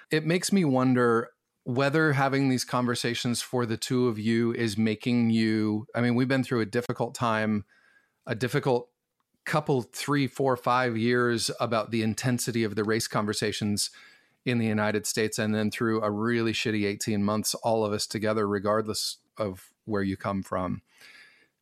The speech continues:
Are you hopeful about these conversations now? Is the fact that you're having so many of these conversations and being able to do so in a way that people are getting to listen to, is it creating hope in you, or is it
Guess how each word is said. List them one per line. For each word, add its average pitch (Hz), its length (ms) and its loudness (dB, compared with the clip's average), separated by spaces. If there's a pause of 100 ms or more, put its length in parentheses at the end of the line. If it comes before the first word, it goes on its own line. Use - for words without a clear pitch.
(220)
Are 131 140 4
you 151 180 4
hopeful 135 480 0
about 170 260 0
these 170 160 0
conversations 165 840 0
now? 147 320 2
Is 113 180 0
the 110 80 -2
fact 120 300 -2
that 131 100 0
you're 117 120 -2
having 117 340 2
so 127 160 0
many 120 240 2
of 107 120 -2
these 113 160 0
conversations 113 800 0
and 104 180 2
being 107 160 0
able 107 160 0
to 101 100 -4
do 110 140 0
so 107 200 0
in 104 60 0
a 104 60 0
way 107 140 2
that 107 120 -2
people - 260 -4
are 101 80 2
getting 113 260 -2
to 107 100 -4
listen 110 300 0
to, 117 300 0 (640)
is 139 140 2
it 135 120 -4
creating 127 480 0
hope 139 440 -2
in 170 220 2
you, 202 300 2
or 123 360 2
is 123 260 0
it 120 280 2